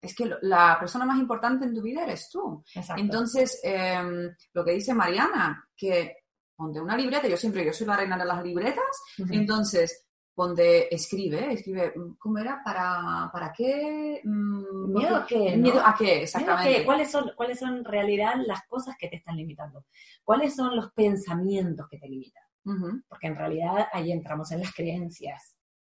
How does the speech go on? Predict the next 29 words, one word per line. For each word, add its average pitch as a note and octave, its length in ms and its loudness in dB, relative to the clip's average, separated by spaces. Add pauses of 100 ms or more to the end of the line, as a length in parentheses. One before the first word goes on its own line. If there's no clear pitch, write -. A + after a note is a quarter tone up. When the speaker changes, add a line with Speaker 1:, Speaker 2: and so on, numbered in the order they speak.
(560)
Speaker 2:
Eh, F#3 480 4
Speaker 1:
Eso C#4 160 4
ya C4 140 10
es C4+ 60 10
otro A3+ 220 8
tema. - 260 2
Speaker 2:
ese A3+ 200 6
es G#3 120 2
otro G#3 260 8
tema, E3+ 880 10
Speaker 1:
<laughs> - 40 -6
Speaker 2:
un, F#3 260 0
un F3 60 -4
heavy, E3 440 0
¿no? A3+ 300 4 (500)
Eh, F#3+ 920 2
para G#3+ 180 4
mí D4+ 140 0
esto E4+ 180 -6
es B3+ 60 -6
fundamental. F3+ 640 -2 (360)
Cuando G3+ 380 2
yo C#4 140 -6
empiezo C#4+ 640 -4 (320)
a G#3 120 -4
comprender F3+ 680 -2
que F#3+ 140 0
mi F#3+ 240 2
identidad F3+ 840 0